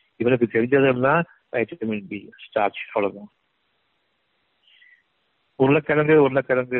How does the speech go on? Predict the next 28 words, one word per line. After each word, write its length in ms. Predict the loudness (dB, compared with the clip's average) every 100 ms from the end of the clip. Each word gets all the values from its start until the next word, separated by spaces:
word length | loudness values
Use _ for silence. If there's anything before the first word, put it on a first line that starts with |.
| -4
அவ்வளவும் 420 | -6 -2 -2 -2 -2
ஸ்டார்ச் 300 | -2 -2 -4
தான் 200 | -6 -4
சொல்றாங்க 300 | -4 -4 -4
இவங்க. 260 | -6 -8 -12 -12 _ _ _ _ _ _ _ -6
உண்மையா 300 | 0 2 2
இருந்தா 320 | 0 -2 -2 -2 -4
நீங்க 200 | -2 0
ஸ்டார்ச் 400 | 0 -4 -6 -4 -6
சாப்பிட 240 | -2 -2 -2
வேண்டியதுதான். 360 | -4 -4 -4
எதுக்காக 240 | -6 -4 -2
உருளைக்கிழங்கு 360 | -2 -6 -6
சாப்பிடுறீங்க? 400 | -6 -8 -16 -16 -20 _ _ _ _ _ _ _ _ _ _ _ _ _ _ _ _ _ _ _ _ _ -6
நான் 260 | -4 0 -2
வேண்டிய 220 | 0 -2
ஸ்டார்ச்சை 380 | 0 -4 -4 -8
கொடுத்துடுறேன், 500 | -8 -6 -6 -8 -14 -20 -20 -16 -2
மாவை 320 | 0 2 0
கொடுத்துடுறேன், 540 | -2 -6 -6 -10 -16 -20 -20 _
எனக்கு 280 | -4 -2 -2
உருளைக்கிழங்கு 460 | -4 -4 -8 -10 -12
கொடுங்கன்னு 320 | -10 -10 -10
சொன்னா 160 | -12
கொடுப்பீங்களா? 400 | -12 -12 -12 -14 -20 _ _ _ _ _ _ _ _ _ _ _ _ _ _ _ _ _ _ _ _ _ _ _ _ -4
எந்த 220 | -2 0 2
அளவுக்கு 400 | 4 2 0 -2
கீழ்த்தரமானவன் 1040 | -2 -4 -4 -2 0 0 0 -2 -4 -4